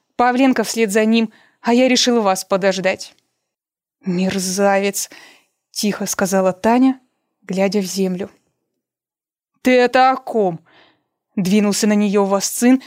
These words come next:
но я преградил ему путь. «Отойди»,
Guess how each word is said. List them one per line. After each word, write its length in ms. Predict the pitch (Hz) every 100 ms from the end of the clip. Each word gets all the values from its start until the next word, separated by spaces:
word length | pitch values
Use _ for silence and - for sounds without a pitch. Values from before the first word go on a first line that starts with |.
| -
но 120 | 208 214
я 240 | 196 247
преградил 600 | 269 240 202 208 175 214
ему 180 | 220 214
путь. 420 | 208 180 170 - _ _ _ _ _ _ _ _ _ _ _
«Отойди», 840 | - 208 226 226 190 202 196